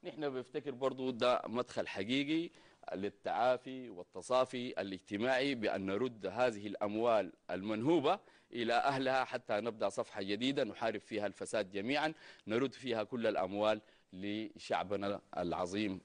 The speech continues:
هذا الشعب الذي صبر كثيرًا طوال الثلاثين عامًا الماضية على هذا الفساد الكبير.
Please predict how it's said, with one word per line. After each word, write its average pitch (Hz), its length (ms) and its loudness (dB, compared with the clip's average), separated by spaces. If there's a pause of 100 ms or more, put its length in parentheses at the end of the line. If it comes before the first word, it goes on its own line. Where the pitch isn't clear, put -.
هذا 95 240 -2
الشعب 90 320 -2
الذي 92 300 -4
صبر 90 440 -2 (360)
كثيرًا 139 540 2 (300)
طوال 107 280 4
الثلاثين 95 560 -4
عامًا 92 380 -2
الماضية 95 420 0
على 80 220 -2
هذا 92 280 -4
الفساد 95 420 -4
الكبير. 104 460 -2